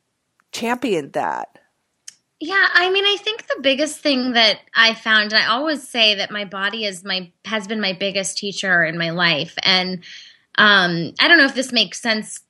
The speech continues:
Speaker 2: to some people, but it's almost like, you know, in the Indian culture, we have lots of gods and lots of deities. And I almost feel like I bow down to my body as if it was, you know, a teacher and a god in my life.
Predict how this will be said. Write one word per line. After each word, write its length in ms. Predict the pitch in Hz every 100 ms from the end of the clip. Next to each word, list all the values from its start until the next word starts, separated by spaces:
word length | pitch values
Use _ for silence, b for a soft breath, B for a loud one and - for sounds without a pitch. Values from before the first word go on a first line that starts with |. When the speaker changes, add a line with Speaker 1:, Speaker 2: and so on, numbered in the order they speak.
| -
Speaker 2:
to 100 | 214
some 260 | 233 220
people, 360 | 214 214 202 180
but 140 | 190
it's 180 | - -
almost 460 | 294 359 370 302 -
like, 200 | 214 196
you 80 | 226
know, 80 |
in 80 | 220
the 200 | 208 156
Indian 560 | 214 220 240 220 202 196
culture, 580 | - 196 202 - 196 180
we 140 | 185
have 180 | 190 180
lots 320 | 185 185 -
of 140 | 185
gods 500 | 170 185 180 180 175
and 80 | 190
lots 320 | 185 180 175
of 160 | 190 170
deities. 640 | 196 190 180 180 175 180
And 260 | 190 180 170 B B B B B
I 160 | - 240
almost 480 | 269 330 294 - -
feel 400 | 240 220 214 214
like 320 | 196 180 - -
I 100 | 196
bow 300 | 190 185 175
down 340 | 180 175 185
to 120 | 180
my 440 | 185 170 143 156 147
body 480 | - 170 180 165 139
as 240 | 73 175 170
if 220 | 170 -
it 120 | -
was, 400 | 160 175 175 -
you 140 | - 196
know, 140 | 175
a 120 | -
teacher 440 | 175 - 202 - 190
and 120 | 185
a 40 |
god 440 | 175 180 170 170 170
in 200 | - 185
my 140 | 175
life. 560 | 175 165 156 92 -